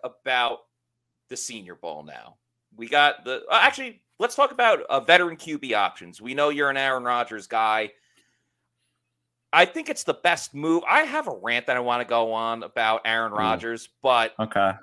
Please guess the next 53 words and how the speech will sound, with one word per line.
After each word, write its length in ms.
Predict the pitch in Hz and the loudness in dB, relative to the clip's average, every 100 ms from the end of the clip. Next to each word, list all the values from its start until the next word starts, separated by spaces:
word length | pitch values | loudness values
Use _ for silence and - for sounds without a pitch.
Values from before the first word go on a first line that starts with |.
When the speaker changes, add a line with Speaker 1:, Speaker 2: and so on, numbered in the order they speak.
| _ | _
Speaker 1:
I 100 | 135 | 0
think 340 | 143 170 196 | 0 -2 -2
I'm 100 | 226 | -2
gonna 180 | 208 196 | -2 -4
save 400 | 160 - 160 156 | -4 -4 -4 -2
it 160 | 156 - | -4 -6
for 400 | _ 139 135 127 | _ -6 -2 -2
Monday's 600 | 110 117 127 135 123 - | 0 -2 -2 -4 -6 -4
roll 260 | 98 120 127 | -2 -2 0
call 460 | 170 190 127 120 _ _ _ _ _ | 0 0 -4 -10 _ _ _ _ _
when 220 | 127 127 | -4 -4
we 100 | 123 | -4
do 280 | 117 135 135 | -8 -8 -4
the 120 | 117 | -4
rant, 300 | 98 127 147 | -2 -2 0
uh, 180 | 127 120 | 0 -2
when, 220 | 117 120 | -2 -6
you 80 | 117 | -8
know, 220 | 107 101 95 | -8 -8 -8
someone 380 | - 135 123 | -6 -4 -4
starts 360 | 117 - 123 - | -8 -4 -4 -4
talking, 540 | 120 120 120 131 135 _ _ _ _ | -4 -4 -4 -10 -12 _ _ _ _
'cause 100 | 147 | -4
I 40 | |
have 180 | 190 311 | 2 2
something 260 | 254 233 165 | 0 -4 0
I 120 | 151 | 0
wanna 260 | 139 127 | 2 0
say. 540 | 110 - 104 92 87 - _ _ _ _ _ _ | 0 -4 -4 -4 -6 -14 _ _ _ _ _ _
I 140 | - 156 | 0 2
might 220 | 208 254 | 2 0
tweet 280 | - 170 147 | -2 -2 0
it 80 | 135 | 0
out 220 | 131 107 | 0 0
later 320 | 120 120 120 | 0 0 0
in 80 | 110 | -2
a 60 | |
thread. 380 | - 101 113 113 | -4 2 4 4
I 140 | 107 120 | 2 0
might 220 | 165 165 | 0 0
even 180 | 147 123 | -2 0
write 200 | 123 104 | 0 0
a 40 | |
story 400 | - 104 92 85 | -4 -2 -2 -4
about 280 | 80 78 73 | -10 -12 -12
it 100 | - | -14
because 240 | 120 156 | -6 0
I'm 120 | 180 196 | 0 -2
feeling 500 | - 294 262 254 208 | -6 -2 0 0 -4
a 120 | - | -8
type 340 | - 170 165 | -2 0 0
of 160 | 135 101 | -6 -4
way 440 | 113 110 101 92 | 0 0 0 -6